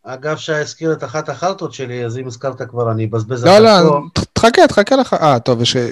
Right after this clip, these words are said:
Speaker 2: יש לך
Speaker 1: כי
Speaker 2: כמה,
Speaker 1: זה
Speaker 2: בסדר.
Speaker 1: קשור, לא, הרי הקטע שכאילו, אתה יודע, כולם מרגישים שהפסדנו את המשחק, וכל מה שעניין אותו, חמש דקות, את רותם חתואל, חמש דקות אחרי שהמשחק הסתיים,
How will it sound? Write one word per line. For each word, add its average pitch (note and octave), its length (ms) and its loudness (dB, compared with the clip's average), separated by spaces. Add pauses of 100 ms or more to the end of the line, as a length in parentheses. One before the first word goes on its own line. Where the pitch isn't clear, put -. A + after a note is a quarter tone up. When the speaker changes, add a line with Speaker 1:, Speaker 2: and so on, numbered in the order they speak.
(140)
Speaker 2:
יש C3+ 140 -4
לך - 80 0
Speaker 1:
כי B2 60 2
Speaker 2:
כמה, D3+ 140 4
Speaker 1:
זה D#3 100 4
Speaker 2:
בסדר. A#2+ 120 0
Speaker 1:
קשור, G3+ 520 2
לא, A3 340 4
הרי C#3 180 -2
הקטע C#3 600 0
שכאילו, D3 520 -6
אתה C#3 120 -8
יודע, E3 340 -2
כולם E3+ 260 0
מרגישים D#3+ 400 -6
שהפסדנו D3+ 520 -6
את B2 60 -14
המשחק, C3 520 -6 (160)
וכל C#3 160 -10
מה D3+ 100 -6
שעניין D3 380 -8
אותו, C#3+ 200 -12
חמש D3+ 320 -8
דקות, C#3+ 260 -10 (240)
את A2+ 120 -14
רותם C#3 240 -8
חתואל, C3+ 340 -8
חמש C3+ 200 -8
דקות C3+ 280 -10
אחרי C3+ 200 -14
שהמשחק C3 720 -12
הסתיים, F3+ 420 -4